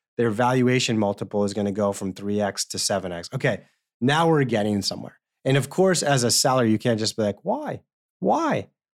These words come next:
Why?" In a way, you're doing that, but you're just sounding like a human. And as a sales manager, I'm asking the same things. I'm sort of, like, role modeling what I want the,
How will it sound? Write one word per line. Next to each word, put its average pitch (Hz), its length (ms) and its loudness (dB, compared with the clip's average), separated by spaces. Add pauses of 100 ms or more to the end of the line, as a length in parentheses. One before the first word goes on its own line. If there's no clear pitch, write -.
Why?" - 380 -4 (280)
In 185 140 4
a 180 100 8
way, 165 260 6
you're 190 200 6
doing 127 400 4
that, 233 320 0
but 147 100 2
you're 143 120 4
just 135 300 2
sounding 123 320 0
like 104 180 -2
a 92 40 -14
human. 87 300 -16 (380)
And 147 160 4
as 151 180 4
a 135 60 4
sales 208 420 2
manager, 139 400 2
I'm 135 280 -2
asking 139 460 2
the 120 80 0
same 113 380 0
things. 135 260 0
I'm 123 220 -2
sort 349 360 0
of, 233 140 0
like, 135 260 0 (300)
role 139 440 4
modeling 104 600 2
what 135 200 2
I 139 100 4
want 139 440 0
the, 110 120 -10